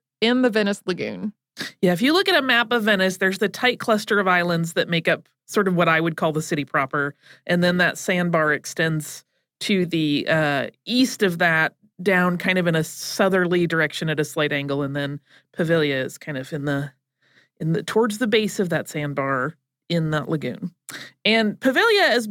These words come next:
Speaker 2: viewed from above, is shaped sort of, and I really have to m-, make clear that it's a sort of, sort of like a narrow fan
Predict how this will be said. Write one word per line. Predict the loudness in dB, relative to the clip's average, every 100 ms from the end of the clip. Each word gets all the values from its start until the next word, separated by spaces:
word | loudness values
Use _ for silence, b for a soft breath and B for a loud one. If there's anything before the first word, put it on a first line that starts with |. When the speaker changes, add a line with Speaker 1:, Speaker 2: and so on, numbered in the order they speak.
| -10 -6
Speaker 2:
viewed | 0 0
from | 0 0
above, | 0 2 2 4 2
is | 0 0
shaped | 0 0 -2 -6
sort | 0 4 6
of, | 6 4 2 -4
and | -2 2
I |
really | 2 0 2 2
have | 0
to | -4 -6
m-, | -6 -4 -2
make | 2 0 0
clear | -2 0
that | 0 -2
it's | -2
a | -6
sort | -4 -4 -2
of, | -4 -6 B B
sort | B 2 2
of | 2
like | 2
a | 2
narrow | 2 2 4 2 0
fan | -2 -2 0 0 -2 -4